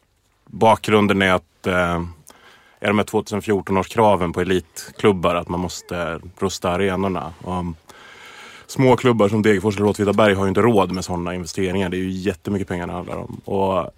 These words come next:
i Degerfors tvåtusen tio gick Vänsterpartiet ut och sa att vi lovar att rusta Stora Valla.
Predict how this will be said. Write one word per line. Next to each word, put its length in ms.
i 320
Degerfors 480
tvåtusen 420
tio 360
gick 160
Vänsterpartiet 640
ut 140
och 80
sa 220
att 280
vi 260
lovar 380
att 100
rusta 340
Stora 280
Valla. 400